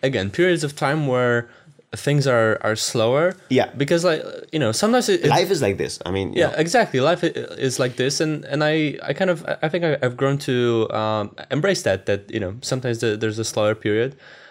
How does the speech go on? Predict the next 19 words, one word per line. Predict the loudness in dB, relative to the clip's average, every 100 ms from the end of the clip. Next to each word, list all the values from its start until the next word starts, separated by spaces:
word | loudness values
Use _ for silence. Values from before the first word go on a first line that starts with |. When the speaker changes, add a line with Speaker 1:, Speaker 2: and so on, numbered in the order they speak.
| -12 -4
Speaker 1:
Uh, | -2 -2
and | -2 0
for | 0
the | 0
podcast, | 0 0 0
sometimes | 0 -2 -2 -2
it, | -6 -6
it | -8
just | -6 -8 -8
has | -8
to | -4
do | 0
with, | 0 0 -2
with | -6 -4
logistics. | -2 0 0 -2 -4 -2
Like, | -2 2
there, | 0 2
there | 2 2
are, | 4 2 2